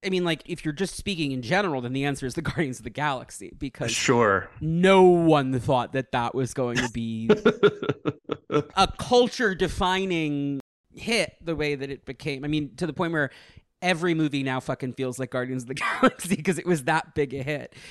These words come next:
Speaker 1: in the way that, like, every movie became Iron Man after Iron Man, you know?
Speaker 2: Absolutely.
Speaker 1: Yeah, so I would say that's the answer. Oh,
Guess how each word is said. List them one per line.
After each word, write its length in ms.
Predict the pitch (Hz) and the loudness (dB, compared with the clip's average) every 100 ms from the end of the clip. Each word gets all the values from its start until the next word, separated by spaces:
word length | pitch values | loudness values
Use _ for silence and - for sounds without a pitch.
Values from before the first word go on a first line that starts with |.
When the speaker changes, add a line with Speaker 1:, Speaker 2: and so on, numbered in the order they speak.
| - | -6
Speaker 1:
in 160 | 190 185 | -2 0
the 60 | 175 | 2
way 120 | 170 | 2
that, 140 | 165 | 0
like, 160 | 160 151 | -2 -2
every 240 | 165 151 | -2 0
movie 220 | 151 147 139 | 2 2 0
became 260 | 139 139 | -2 -2
Iron 300 | 131 127 123 | -2 -4 -6
Man 200 | 113 101 | -10 -12
after 280 | 120 131 110 | -12 -10 -8
Iron 260 | 135 110 - | -8 -10 -16
Man, 120 | - 113 | -16 -10
you 80 | 139 | -6
know? 260 | 131 139 - _ _ _ | -6 -6 -10 _ _ _
Speaker 2:
Absolutely. 720 | 107 110 104 101 101 92 92 95 _ _ | -4 -4 -2 -4 -2 -4 -8 -12 _ _
Speaker 1:
Yeah, 240 | 262 208 127 | 0 0 -4
so 220 | - - 185 | -10 -4 0
I 160 | 185 | 0
would 160 | 202 185 | 0 -2
say 460 | 202 180 160 160 - _ - | -2 0 0 -2 -6 _ -2
that's 220 | 165 170 | 0 0
the 80 | 175 | -2
answer. 220 | 160 170 | -2 -2
Oh, 140 | 208 | 0